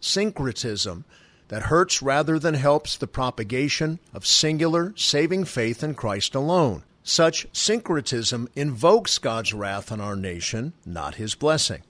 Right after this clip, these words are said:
The previous is illustrative of the job of a Bible teacher per Paul's admonition of his understudy Timothy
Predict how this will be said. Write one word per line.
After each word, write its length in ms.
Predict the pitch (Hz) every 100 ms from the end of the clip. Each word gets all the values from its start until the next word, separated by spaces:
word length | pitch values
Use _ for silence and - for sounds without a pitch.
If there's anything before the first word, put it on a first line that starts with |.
| _ _
The 100 | 123
previous 680 | 139 - 247 269 208 151 -
is 160 | 143 120
illustrative 680 | 196 208 - 156 131 135 131
of 200 | - 117
the 80 | 127
job 480 | 98 123 135 151 151
of 140 | 127
a 100 | 120
Bible 400 | 90 110 143 165
teacher 600 | - 131 110 - 110 127 -
per 140 | 120
Paul's 480 | - 139 143 151 123
admonition 640 | 131 143 131 110 104 110
of 120 | 110 117
his 120 | 117
understudy 680 | 156 156 143 - 110 107 123
Timothy 640 | - 190 185 - 85 -